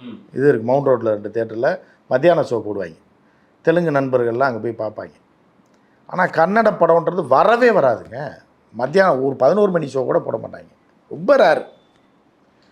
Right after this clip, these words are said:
Speaker 2: எல்லாமே வீணா பணம்லாம் இருக்கு. லோக்கல் ஜாதி கதை, மத இந்த இது, ஊர் கதை, பேய் கதை, இதை தான் எடுத்துக்கிட்டு இருக்கிறதுனால பேன் இண்டியாவுக்கு போக மாட்டேங்குது. புரியுதா உங்களுக்கு? இப்படி போயிட்டு இருந்ததை திடீர்னு உடைச்சது நீங்க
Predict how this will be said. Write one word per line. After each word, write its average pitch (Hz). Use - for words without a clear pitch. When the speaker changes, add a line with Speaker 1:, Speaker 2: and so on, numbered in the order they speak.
Speaker 2:
எல்லாமே 160
வீணா 160
பணம்லாம் 113
இருக்கு. 104
லோக்கல் 117
ஜாதி 110
கதை, 98
மத 107
இந்த 101
இது, 101
ஊர் 120
கதை, 95
பேய் 123
கதை, 104
இதை 113
தான் 123
எடுத்துக்கிட்டு 113
இருக்கிறதுனால 98
பேன் 160
இண்டியாவுக்கு 117
போக 107
மாட்டேங்குது. 82
புரியுதா 113
உங்களுக்கு? 87
இப்படி 143
போயிட்டு 180
இருந்ததை 143
திடீர்னு 131
உடைச்சது 113
நீங்க 95